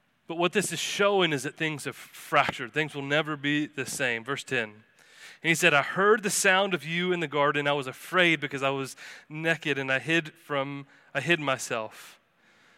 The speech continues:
God said, "Who told you you were naked? Have you eaten of the true tree of which I've commanded you not to eat?" Again, God knows. The man said, "The woman who you gave to me,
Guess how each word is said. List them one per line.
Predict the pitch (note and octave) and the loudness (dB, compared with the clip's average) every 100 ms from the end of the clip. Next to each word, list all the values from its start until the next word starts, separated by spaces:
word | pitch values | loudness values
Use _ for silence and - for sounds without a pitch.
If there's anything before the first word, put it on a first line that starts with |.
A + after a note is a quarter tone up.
| _ _ _ | _ _ _
God | D3 D3 | -2 0
said, | - D3 C#3+ | 2 2 2
"Who | F3 | 0
told | G#3 F3 F3+ D3+ | -4 0 0 0
you | E3+ | -6
you | D3+ D#3 D#3 | -6 -4 -2
were | D3 C#3+ - | -2 -2 -6
naked? | C#3+ D3+ C#3+ A#2 A#2+ - _ _ _ _ - | -6 -6 -4 -10 -10 -18 _ _ _ _ -6
Have | D#3+ D3+ | -4 -2
you | F3 | 0
eaten | F#3+ G#3 G#3 | 0 0 0
of | F#3 | -4
the | E3 | -4
true | - G3+ G3 F3 E3 | -4 -2 2 0 0
tree | - G3 F#3+ | -4 0 0
of | E3 C#3+ | 0 -2
which | D#3 | -2
I've | D3+ C#3 | -2 -2
commanded | D3+ D3+ D#3+ C#3 | -4 -2 -2 -4
you | D3 D3 | -6 -6
not | C#3+ C3+ C#3 - - - - - | -4 -2 -2 -4 -20 -20 -20 -14
to | E3+ | -8
eat?" | F3 D3 - | -2 -2 -4
Again, | - A#2+ D#3 B2 | -14 -4 -4 -2
God | B2 C3 B2+ - | 0 0 0 -8
knows. | C3 C3 C3+ B2+ A2 G#2+ - - - - _ _ _ _ _ _ - | -16 -4 -2 -2 -6 -12 -16 -14 -14 -18 _ _ _ _ _ _ -8
The | C#3+ | -2
man | D#3 D#3+ | 4 4
said, | D#3 D#3+ C#3+ | 4 0 2
"The | |
woman | C3+ C#3+ G3 A3 A3 G3+ | -2 2 2 6 4 4
who | F#3 | 0
you | E3+ E3 | 0 -2
gave | D#3 E3 F3 | 2 4 4
to | - | 0
me, | D3 C3 A#2+ A#2+ B2+ | -8 -6 -6 -8 -10